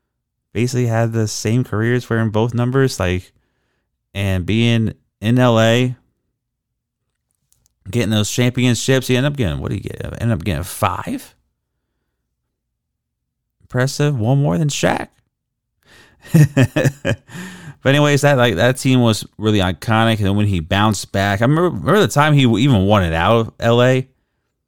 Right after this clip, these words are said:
Hey, maybe go to Chicago. And then he ended up staying in L A, winning another championship when they made the move to get Paul Gasol. So he won one,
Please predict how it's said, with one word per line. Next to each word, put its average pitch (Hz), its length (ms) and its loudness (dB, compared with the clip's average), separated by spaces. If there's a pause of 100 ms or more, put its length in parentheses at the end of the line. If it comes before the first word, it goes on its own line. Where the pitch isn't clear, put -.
(480)
Hey, 110 200 -4
maybe 107 260 0
go 117 120 2
to 92 140 -2
Chicago. 110 800 0
And 101 100 2
then 101 80 2
he 87 220 -2 (260)
ended 104 220 -2
up - 160 -4
staying 92 400 -4
in 95 100 -2
L 92 220 -2
A, 95 260 -4 (300)
winning 101 240 0
another 98 160 0
championship 95 680 -4
when 90 100 -6
they 82 80 -4
made 82 220 -2
the 80 40 -4
move 82 220 -4
to 82 80 -4
get 76 200 -8
Paul 73 220 -2
Gasol. 107 580 2 (320)
So - 140 -4
he 92 80 2
won 123 400 4
one, 117 240 2